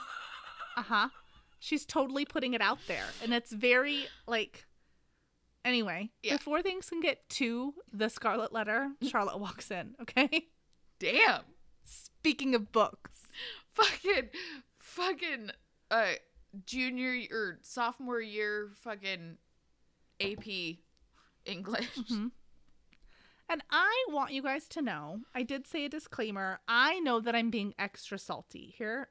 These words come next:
Speaker 1: okay?
Speaker 2: Mm-hmm.
Speaker 1: I know that.
Speaker 2: That's okay.
Speaker 1: I know that maybe if I had a better week, my cloud, my head wouldn't be clouded in this type of judgment. It's just the week I've had. This is me as a person. This is just what's happening this week, okay? So I'm very sorry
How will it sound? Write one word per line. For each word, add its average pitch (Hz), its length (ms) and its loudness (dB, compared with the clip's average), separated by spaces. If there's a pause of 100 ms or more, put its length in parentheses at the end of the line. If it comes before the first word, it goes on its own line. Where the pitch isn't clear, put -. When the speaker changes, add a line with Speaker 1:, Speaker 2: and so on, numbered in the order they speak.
(100)
Speaker 1:
okay? 359 340 -4
Speaker 2:
Mm-hmm. - 120 -8
Speaker 1:
I 285 80 -2
know 247 220 2
that. 90 220 -4 (500)
Speaker 2:
That's 185 160 -12
okay. 165 260 -12
Speaker 1:
I 269 100 2
know 285 360 4
that 262 240 0
maybe 240 420 -2
if 226 140 -4
I 220 40 -2
had 214 160 -6
a 196 60 -4
better 185 240 -2
week, 254 460 -6 (640)
my 180 420 -8 (600)
cloud, 220 680 0
my 208 120 -6
head 208 200 -2
wouldn't 233 240 -2
be 233 80 -6
clouded 220 580 -2
in 202 80 -2
this 202 200 -8
type 214 200 -8
of - 120 -20
judgment. 269 880 -4 (500)
It's - 160 -4
just 277 180 -6
the 240 80 -2
week 202 220 -4
I've 185 140 -8
had. 294 400 4 (100)
This 226 180 -10
is 202 160 -8
me 190 120 -6
as 165 80 -10
a 185 60 -10
person. 285 760 -2
This - 200 -8
is 220 100 -6
just - 180 -8
what's - 140 -14
happening 190 420 -4
this 190 220 -12
week, 156 180 -10
okay? 277 320 -4
So 294 140 -6
I'm 285 120 -2
very 233 280 2
sorry 190 480 0